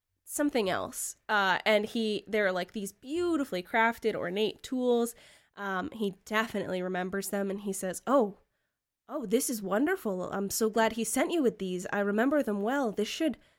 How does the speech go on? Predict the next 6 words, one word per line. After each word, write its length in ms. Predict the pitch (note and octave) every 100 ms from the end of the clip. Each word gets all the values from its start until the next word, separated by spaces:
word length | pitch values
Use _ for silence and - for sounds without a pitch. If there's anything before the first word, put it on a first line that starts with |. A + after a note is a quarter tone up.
| _ _ _ _ _ _ _
help 460 | - A#3 B3 - -
enormously. 760 | G#3 G3+ G3 D#4 B3 - F#3+ F#3
In 100 | F3+
fact, 360 | A3+ A#3 - -
cut 300 | - G#3+ - _ _ -
a 120 | G3+